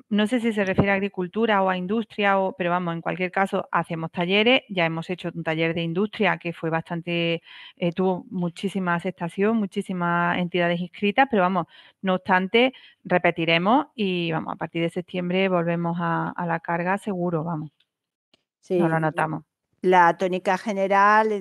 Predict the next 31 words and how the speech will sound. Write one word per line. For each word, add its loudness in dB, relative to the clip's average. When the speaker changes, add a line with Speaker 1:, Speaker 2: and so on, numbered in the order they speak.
Speaker 2:
del -2
Departamento -6
de, -2
de -8
Promoción -8
es, -8
eh, -4
hacemos -4
varios -2
tipos -6
de -6
jornadas, -2
jornadas -6
como -8
esta -8
de -6
difusión -10
general, -6
después -2
una -4
jornada 0
de 0
cómo -4
hay -4
que -6
presentar -8
una -6
solicitud -8
para, -2
para -6
que, -2